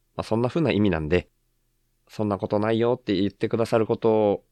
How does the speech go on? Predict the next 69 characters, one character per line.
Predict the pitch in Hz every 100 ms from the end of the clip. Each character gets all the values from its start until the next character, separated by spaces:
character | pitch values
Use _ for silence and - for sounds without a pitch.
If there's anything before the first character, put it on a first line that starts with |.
| _ -
自 | 117
体 | 113 104
は | 92
も | 98
う |
め | 92
ち | 95
ゃ |
く | 98
ち | 107
ゃ | 90
あ |
り | 101
が | 98
た | 107
い | 104
と | 85 - _
思 | 92 95
っ | -
て | 90
ま | 87
す。 | - _ _ _
本 | - 98
当 |
に | 90
あ |
り | 90
が | 82
と | 85
う |
ご |
ざ | 85
い | 85
ま | 85
す。 | - _ _ _ _ -
た | 104
だ | 92
僕 | 98 110
の | 107
中 | 113 120
で | 120
は、 | 143 - _ _ _ _ _ _ _ -
そ | -
ん | 95
な | 90 80 - _ _ _ _ 101
実 | 104 -
際 | 98
に | 95
は | 98 90
た | 92
ど | 92
り | 90
着 | -
く | - 95
こ | 92
と | 90
の | 90
な | 101 131
い | 117 -
理 | 90
想 | 87 95 90
み | 85
た | 82
い | 80
な | 78
と | 80
こ | 85
ろ | 85
に、 | 101 123 92